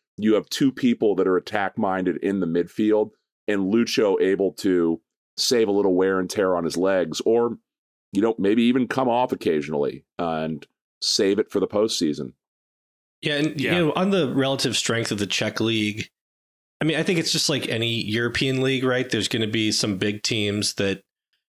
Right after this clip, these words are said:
Speaker 2: could, that could probably hold their own against some teams in M L S, but there's, like, a lot of small teams that would just, you know, are U S L level or worse. Um,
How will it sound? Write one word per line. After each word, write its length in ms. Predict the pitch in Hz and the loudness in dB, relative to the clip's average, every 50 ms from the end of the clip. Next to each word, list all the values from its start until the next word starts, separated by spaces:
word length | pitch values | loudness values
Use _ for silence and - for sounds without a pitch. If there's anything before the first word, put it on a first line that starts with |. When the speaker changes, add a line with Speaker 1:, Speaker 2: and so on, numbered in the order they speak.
| _ _ _ _ - | _ _ _ _ -6
Speaker 2:
could, 100 | - 120 107 | -2 -2 -2
that 140 | 104 101 | -2 -2
could 180 | - 107 104 - | -4 -6 -6 -4
probably 460 | - 110 104 110 110 107 110 104 104 | -4 -4 -2 -2 -2 -2 -2 -2 -2
hold 220 | 104 113 107 95 101 | -2 -2 -2 -2 0
their 180 | 107 98 98 | 0 0 0
own 200 | 101 101 101 101 | 0 0 -2 -2
against 640 | 98 92 101 95 95 95 - - - - - - - _ _ _ _ _ | -2 -2 -2 -2 -2 -2 -4 -4 -4 -6 -8 -8 -12 _ _ _ _ _
some 200 | - - 120 95 | -4 -2 0 0
teams 300 | - - 110 107 98 95 | 0 -2 -2 -2 0 0
in 80 | 101 98 | 0 0
M 120 | 98 101 | 0 0
L 160 | 101 95 95 | 0 -2 -2
S, 280 | 92 95 92 90 - - | -2 -2 -2 -2 -4 -4
but 180 | - - 98 - | -4 -6 -4 -2
there's, 220 | 107 101 90 - | -2 -2 -2 -2
like, 160 | 107 98 - | -2 -2 -2
a 60 | 98 | -2
lot 200 | 92 92 90 90 | -2 -2 -2 -2
of 260 | 90 85 - - - - _ _ _ _ _ _ _ _ _ _ _ _ _ _ - | -4 -6 -8 -10 -12 -14 _ _ _ _ _ _ _ _ _ _ _ _ _ _ -6
small 400 | - - - - 123 101 95 90 | -6 -4 -2 -2 0 0 0 -2
teams 540 | - - 98 90 90 90 90 90 90 - - | -2 -2 -2 -2 0 0 0 -2 -2 -4 -4
that 240 | - 90 90 - 92 | -4 -4 -2 -2 -2
would 120 | 98 90 | -4 -2
just, 280 | - 98 90 - - _ _ _ _ _ _ _ _ _ _ _ _ _ _ _ _ | -2 -2 -4 -4 -6 _ _ _ _ _ _ _ _ _ _ _ _ _ _ _ _
you 120 | - 104 | -4 -4
know, 180 | 92 80 76 80 | -2 -2 0 0
are 220 | 85 82 82 - _ _ | 0 -2 -2 -6 _ _
U 280 | - 104 98 104 98 98 | -4 -2 0 2 2 0
S 180 | 92 - - 113 | 0 -2 -2 -2
L 160 | 107 101 98 | -2 0 0
level 320 | 95 95 95 90 95 95 92 87 | 0 0 0 0 0 0 0 0
or 100 | 85 87 | -2 -2
worse. 760 | 87 101 101 95 90 82 87 92 - - - - - - - _ _ _ _ _ _ - | -2 -2 0 0 0 0 0 0 0 -2 -2 -4 -6 -8 -10 _ _ _ _ _ _ -6
Um, 560 | 107 104 101 98 95 92 90 87 82 - | -4 -2 -2 0 0 0 -2 -2 -4 -6